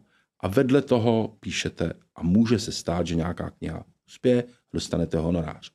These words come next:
A nebo u nás, u těch scénáristů, je to tak, že můžou se stát režiséry svých vlastních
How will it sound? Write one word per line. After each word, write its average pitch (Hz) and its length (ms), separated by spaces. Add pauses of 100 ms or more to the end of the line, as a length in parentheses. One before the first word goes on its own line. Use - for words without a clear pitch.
(720)
A 110 100
nebo 139 400
u - 120
nás, 110 240
u - 40
těch 104 160
scénáristů, 107 680
je 120 80
to 107 120
tak, 107 240
že 110 280
můžou 98 280
se 101 140
stát 95 300
režiséry 90 480
svých 117 220
vlastních - 440